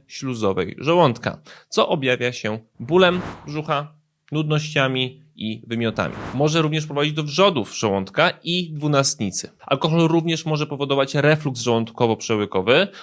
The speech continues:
oraz zespół nieszczelnego jelita, czyli bardzo popularne schorzenia, szczególnie w ostatnich latach. Pamiętaj o tym, że alkohol również może wpływać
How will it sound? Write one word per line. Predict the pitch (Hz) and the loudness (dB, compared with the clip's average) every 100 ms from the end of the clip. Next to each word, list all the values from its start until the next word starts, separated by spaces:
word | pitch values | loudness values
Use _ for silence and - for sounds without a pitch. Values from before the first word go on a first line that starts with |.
| 143 | -8
oraz | 143 160 156 156 | 0 2 0 -2
zespół | 139 147 151 151 151 143 | -2 2 2 2 -2 -4
nieszczelnego | 127 147 156 - 147 131 117 107 104 113 - | -2 -2 -2 0 0 0 -2 0 0 -2 -8
jelita, | 117 131 143 123 120 | 0 2 2 -2 -8
czyli | - 104 | -8 -8
bardzo | 104 135 151 | 2 2 2
popularne | 143 135 123 123 117 | -4 -2 2 2 0
schorzenia, | 110 117 110 110 | -8 -8 -6 -6
szczególnie | - 107 107 104 | -6 -4 -2 -4
w | |
ostatnich | 101 - 92 - - | -4 -4 -4 -6 -6
latach. | 98 - - - - | -6 -6 -12 -14 -6
Pamiętaj | 131 156 170 165 | 0 0 0 0
o | 151 | 0
tym, | 160 | -2
że | 143 | 0
alkohol | 131 139 147 151 143 | -2 -2 -2 2 2
również | 147 139 131 | 2 0 -4
może | 123 113 | -4 -4
wpływać | 117 - 117 139 151 | -6 -2 2 2 2